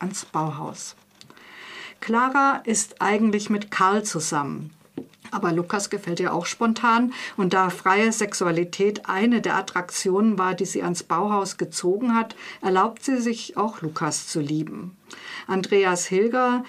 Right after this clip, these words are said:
nutzt die Formensprache des Bauhaus.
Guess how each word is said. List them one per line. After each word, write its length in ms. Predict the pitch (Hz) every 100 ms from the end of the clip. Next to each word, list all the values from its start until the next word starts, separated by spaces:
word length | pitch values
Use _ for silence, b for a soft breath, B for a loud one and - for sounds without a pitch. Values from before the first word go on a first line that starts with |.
| B
nutzt 640 | 196 254 254 - - - -
die 80 | 185
Formensprache 1200 | - 180 214 220 180 175 - - 156 165 185
des 220 | 165 175 -
Bauhaus. 800 | 139 147 165 190 196 294 -